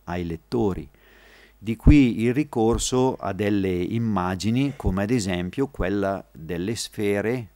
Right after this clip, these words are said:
concentriche che rappresentano la perfezione, del movimento circolare, che questa è un'idea molto bella, che quasi progressivamente ci porta, ci avvicina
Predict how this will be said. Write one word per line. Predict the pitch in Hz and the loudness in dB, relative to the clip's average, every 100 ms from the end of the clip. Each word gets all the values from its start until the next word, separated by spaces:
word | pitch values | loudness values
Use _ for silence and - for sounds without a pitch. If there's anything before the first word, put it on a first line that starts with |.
| _ | _
concentriche | 104 90 82 82 85 87 98 - 117 120 | -6 -6 -6 -8 -6 -6 -8 -8 -8 -8
che | - 73 | -10 -8
rappresentano | 82 - 82 85 85 80 82 82 | -4 -2 -2 -4 -6 -6 -6 -6
la | 82 | -6
perfezione, | 90 87 120 - - 95 90 95 101 - - - - _ | -8 -8 -12 -12 -8 -6 -6 -8 -12 -18 -20 -20 -20 _
del | 98 120 123 110 101 95 | 0 4 4 4 2 0
movimento | 104 120 110 95 107 120 113 98 | 0 0 0 0 0 0 -2 -8
circolare, | - 98 95 - 95 80 76 78 98 123 113 - _ _ | -8 -8 -8 -4 -4 -2 -6 -6 -2 -2 -4 -16 _ _
che | - - | -20 -10
questa | 85 87 87 | -8 -8 -10
è | |
un'idea | 80 78 85 | -8 -6 -6
molto | 82 82 - 110 | -6 -10 -8 -8
bella, | 85 78 82 107 _ _ _ _ | -6 -8 -8 -10 _ _ _ _
che | - | -14
quasi | - 123 110 | -4 -2 -2
progressivamente | 104 110 107 107 - 117 120 107 101 104 123 | -2 -2 0 -4 -4 -4 -2 0 -2 -4 -8
ci | - 117 | -8 -10
porta, | - 95 92 - 107 _ _ _ _ | -4 -4 -4 -8 -8 _ _ _ _
ci | - | -6
avvicina | 101 101 113 117 - 95 92 92 | -6 -4 -6 -6 -8 -6 -4 -6